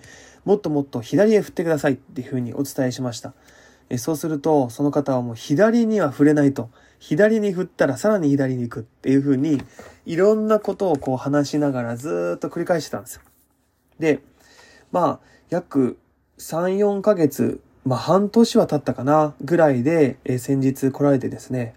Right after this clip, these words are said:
話して、あのー、もっとクラブはアウトサイドインでいいですと。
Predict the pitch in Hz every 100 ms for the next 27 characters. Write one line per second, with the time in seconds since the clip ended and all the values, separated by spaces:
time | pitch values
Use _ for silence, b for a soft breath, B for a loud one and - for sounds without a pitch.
0 | _ - 139 143 - - 120 - _ _
1 | _ _ _ _ _ _ B B B B
2 | B 127 120 110 110 110 110 131 131 147
3 | - 117 - _ _ _ - - 131 117
4 | 113 - _ _ _ _ 131 127 - 143
5 | 139 139 127 113 110 - -